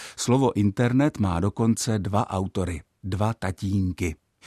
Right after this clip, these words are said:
Jsou to američtí elektrotechnici a informatici Bob Kahn, psáno Kahn, a Vint Cerf, psáno Cerf, s C na začátku a F na konci.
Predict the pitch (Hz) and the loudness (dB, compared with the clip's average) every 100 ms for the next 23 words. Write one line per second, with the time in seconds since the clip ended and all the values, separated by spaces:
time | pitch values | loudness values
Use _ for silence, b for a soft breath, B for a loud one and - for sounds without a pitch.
0 | B B 127 131 127 113 107 113 123 123 | B B 0 0 2 0 2 2 2 -2
1 | - 123 104 - 107 113 - 120 - 117 | -2 0 0 0 0 -2 -2 -2 -2 -4
2 | 135 131 - 143 160 - 87 87 110 101 | -2 -2 -2 -4 -4 -4 -4 -2 0 0
3 | - 110 113 120 123 - 139 143 _ 98 | 0 0 0 0 -4 0 0 0 _ -8
4 | 95 113 - - _ - 85 80 87 127 | -2 -2 -2 -10 _ -6 -4 0 2 2
5 | 185 b b - 95 90 90 82 - 98 | 2 b b -10 -6 -4 -4 -6 -6 -4
6 | 87 87 127 196 - _ _ - 98 85 | -2 2 2 2 -4 _ _ -6 -4 -2
7 | 82 117 165 165 - _ - - 117 120 | 0 2 0 -4 -12 _ -10 -2 0 0
8 | 101 - _ - 95 92 95 95 92 _ | -2 -10 _ -8 -2 0 2 0 -2 _
9 | - 98 107 151 - - b - - - | -4 0 0 0 -6 -20 b -10 -6 -2
10 | 156 170 - 107 120 117 123 117 - - | 0 0 0 0 0 -2 -2 -2 -2 -4
11 | 123 127 - - 131 - 104 104 - 98 | -4 -4 -8 -6 -6 -4 -2 -2 -4 -6
12 | 87 98 95 - 82 | -4 -2 -2 -4 -8